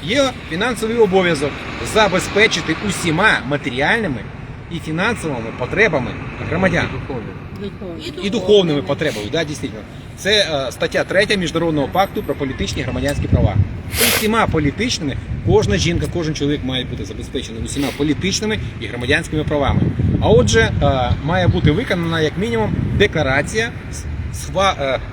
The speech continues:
Speaker 1: як вона зазначено, здійснена першого грудня дев'яносто першого року, декларація про державний суверенітет України. Зокрема, розділ два, розділ чотири і розділ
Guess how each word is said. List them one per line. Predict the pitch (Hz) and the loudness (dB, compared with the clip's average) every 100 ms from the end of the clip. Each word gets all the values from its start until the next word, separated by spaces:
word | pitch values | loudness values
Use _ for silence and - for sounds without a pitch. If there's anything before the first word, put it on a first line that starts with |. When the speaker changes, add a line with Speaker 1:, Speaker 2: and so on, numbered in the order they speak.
| 143 | -2
Speaker 1:
як | 147 | -2
вона | 131 127 | -4 -8
зазначено, | 123 135 135 127 113 107 - - | -8 -8 -6 -8 -8 -12 -12 -12
здійснена | - - 254 190 131 110 95 - - | -8 0 0 0 -6 -8 -8 -12 -4
першого | 170 147 156 | -2 0 -2
грудня | 143 143 | -2 -4
дев'яносто | 127 143 131 | -4 -4 -6
першого | 135 131 135 156 | -6 -6 -2 0
року, | 262 247 - - - - | 0 -2 -6 -12 -12 0
декларація | 285 285 233 220 - 196 | 0 2 2 2 2 2
про | 156 | 2
державний | 147 139 196 175 | 0 2 2 0
суверенітет | 143 139 139 160 | -2 -2 -2 -4
України. | 143 139 123 104 101 - - | -2 -2 0 -2 -6 -10 -2
Зокрема, | 175 202 214 202 165 | 0 2 2 2 2
розділ | 180 160 131 131 | 2 0 -2 -4
два, | 147 214 247 - | 4 4 4 0
розділ | 156 185 139 143 | 2 2 2 0
чотири | - 143 247 311 - | -2 -2 -2 -2 0
і | |
розділ | 147 196 135 | 2 2 2